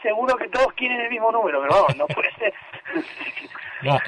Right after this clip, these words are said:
Speaker 2: y da igual que el po-, el que pongas, que alguno siempre no va a estar de acuerdo con el que le vayas a poner.
Speaker 1: Evidentemente. Y, y le, le pones el que tú quieres y aún así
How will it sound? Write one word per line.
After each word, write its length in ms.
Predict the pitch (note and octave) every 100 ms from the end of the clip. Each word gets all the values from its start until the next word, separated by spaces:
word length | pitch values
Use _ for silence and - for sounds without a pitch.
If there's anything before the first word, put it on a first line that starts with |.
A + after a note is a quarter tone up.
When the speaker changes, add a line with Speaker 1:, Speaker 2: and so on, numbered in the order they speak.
| -
Speaker 2:
y 140 | D3+ C#3+
da 100 | D#3+
igual 340 | D#3+ E3+ D#3+
que 160 | C#3 C#3
el 220 | D3 C#3
po-, 180 | - D#3+
el 160 | D3+ C#3
que 160 | D3
pongas, 360 | C3+ F3+ F#3 F#3
que 120 | -
alguno 420 | D3 D3 G3+ G#3
siempre 340 | F3+ F#3+ F#3 F3+
no 100 | F3+
va 60 |
a 20 | E3
estar 180 | F3
de 40 | E3
acuerdo 300 | D3+ E3 D#3+
con 100 | D3+
el 80 | C#3+
que 60 |
le 80 | C#3+
vayas 160 | C#3 C3
a 40 |
poner. 200 | A#2+ G#2+ F2+ -
Speaker 1:
Evidentemente. 720 | A3+ G#3 G#3 F#3 E3 C3 -
Y, 100 | G3+
y 180 | - G3+
le, 120 | B3
le 140 | - -
pones 260 | C#4 D4
el 60 | D4
que 100 | C4+
tú 160 | - C4+
quieres 400 | A#3+ D4+ E4+ E4+ -
y 160 | A#3
aún 160 | G#3+ G#3+
así 400 | - C4 C#4